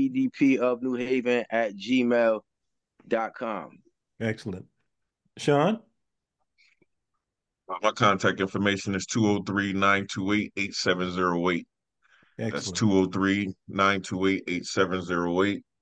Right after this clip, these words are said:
Speaker 3: Um, you know, and again, as it relates to, you know, what I really kinda wanted to, uh, expound about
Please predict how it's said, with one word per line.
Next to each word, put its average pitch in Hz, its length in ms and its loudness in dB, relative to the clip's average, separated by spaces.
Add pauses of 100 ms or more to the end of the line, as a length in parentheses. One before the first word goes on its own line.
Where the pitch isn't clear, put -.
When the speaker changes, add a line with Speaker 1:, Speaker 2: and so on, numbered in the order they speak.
(680)
Speaker 3:
Um, 87 580 -4 (380)
you 113 120 2
know, 95 380 4
and 90 220 0
again, 90 580 0 (360)
as 95 180 2
it 92 80 0
relates 95 420 0
to, 90 720 0
you 92 80 -2
know, 90 180 0
what 92 220 2
I 90 80 6
really 92 300 -2
kinda 87 280 -2
wanted 90 300 -2
to, 87 360 -2 (400)
uh, 82 220 -2
expound 95 560 2
about 87 320 0